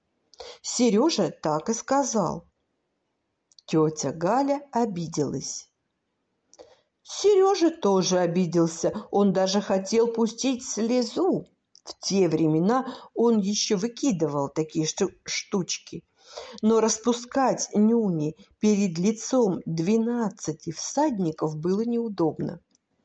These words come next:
Серёжа заявил, что гулять не будет, и начал строить на подоконнике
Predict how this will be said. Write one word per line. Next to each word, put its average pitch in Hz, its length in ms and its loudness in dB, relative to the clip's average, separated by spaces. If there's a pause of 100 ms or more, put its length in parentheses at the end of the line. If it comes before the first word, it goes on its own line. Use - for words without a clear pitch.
(1120)
Серёжа 185 560 2
заявил, 175 600 2 (220)
что - 400 0
гулять 202 800 0
не 208 180 4
будет, 262 480 2 (140)
и 240 100 4
начал 214 500 2
строить 254 720 0
на 185 120 2
подоконнике 220 880 0